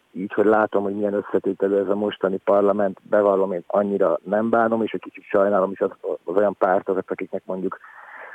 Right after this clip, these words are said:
most adódott először alkalmuk arra, hogy mit tennének az országgyűlésben, mint például a Momentum, aki hát látszik egy kicsit zavarba is, hogy mit kezd ezzel az egész helyzettel. Ö, én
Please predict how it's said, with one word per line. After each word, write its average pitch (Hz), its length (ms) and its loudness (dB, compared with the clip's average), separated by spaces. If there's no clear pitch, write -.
most - 260 -4
adódott 110 380 4
először 117 340 4
alkalmuk 113 460 2
arra, 113 180 4
hogy 107 140 2
mit 107 160 -2
tennének 104 380 0
az 95 100 0
országgyűlésben, 107 840 0
mint 101 160 -12
például 87 360 2
a 87 140 2
Momentum, 98 500 0
aki 90 220 -6
hát 90 160 -4
látszik 95 340 -2
egy 90 100 -4
kicsit 92 260 -8
zavarba 101 460 2
is, 98 140 -4
hogy 95 180 0
mit 98 140 -8
kezd 95 240 -2
ezzel 98 320 0
az 98 60 -2
egész 98 320 -2
helyzettel. 117 760 2
Ö, 113 260 6
én 117 180 0